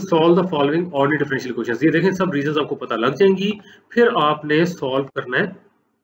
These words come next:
ये ऑर्डिनरी differential question। Solve का मतलब यही है, complete सॉल्यूशन, Complementary भी और particular integral भी। ये देख लें, ये वही है, डी square by डी एक्स स्क्वायर, ये d by डी एक्स है, वाई पे operate हो रहा है। और ये देखें, ये वाला case जो है, ये पहले वाला है, ये भी नॉन ज़ीरो, ये भी नॉन ज़ीरो।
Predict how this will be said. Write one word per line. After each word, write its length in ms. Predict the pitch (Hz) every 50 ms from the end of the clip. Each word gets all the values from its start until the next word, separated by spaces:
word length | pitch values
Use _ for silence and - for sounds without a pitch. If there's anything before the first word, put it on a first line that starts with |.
| _ _ _ _ _ _ -
ये 100 | 131 143
ऑर्डिनरी 300 | 175 - 139 143 143 156
differential 340 | 143 143 - 143 135 - 139
question। 240 | 139 135 127 165 156
Solve 300 | - 165 160 180 202 -
का 100 | 214 202
मतलब 280 | 190 190 190 185 160
यही 100 | 170 175
है, 100 | 190 220 214
complete 360 | - 190 175 180 208 226 196
सॉल्यूशन, 300 | - - 156 127 135 123
Complementary 540 | 131 160 160 160 214 226 220 214 202 214 220
भी 180 | 190 226 233 226
और 180 | 180 185 180
particular 380 | - 156 156 156 170 170 180 175
integral 300 | 156 156 131 120 117 110
भी। 160 | - 107 104 - - - - - - - _ -
ये 140 | - 165 214
देख 180 | 208 208 185 -
लें, 200 | 175 180 180 180 - - - _ _ _ _ _ _ _ 139
ये 60 | 156
वही 200 | 165 190 208 208
है, 120 | 208 202
डी 240 | 185 143 139 170 180
square 240 | 175 - 208 185 185
by 60 | 180
डी 120 | 175 175
एक्स 120 | 180 180 180
स्क्वायर, 240 | - 190 180 175 175
ये 140 | 175 175
d 140 | 165 165 170
by 140 | 165 175 175
डी 120 | 175 170 170
एक्स 180 | 170 170 -
है, 100 | 175 175 156 156
वाई 180 | 139 139 139 151
पे 100 | 151 170
operate 300 | 156 156 147 151 151 151
हो 60 | 151
रहा 120 | 147 156 160
है। 180 | 156 - - _ _ _ - - - _ _ _ _ _ -
और 380 | 160 156 156 156 160 175 151
ये 60 | 165 185
देखें, 240 | 180 165 180 185
ये 180 | 160 139 139 196
वाला 160 | 214 220 214
case 240 | 214 208 185 170 -
जो 120 | 170 180
है, 180 | 190 196 190 175
ये 60 | 180
पहले 220 | 175 175 165 151 147
वाला 160 | 127 110 101
है, 80 | - - _ _ _ _ _ _ _ _ _ _ _ _ _ _ _ _ _ -
ये 120 | 131 156
भी 120 | 175 226 226
नॉन 200 | 226 233 226 214
ज़ीरो, 320 | 226 233 233 202 - - 113
ये 100 | 107 104
भी 100 | 110 120
नॉन 160 | 127 135 139
ज़ीरो। 300 | 135 139 139 147 -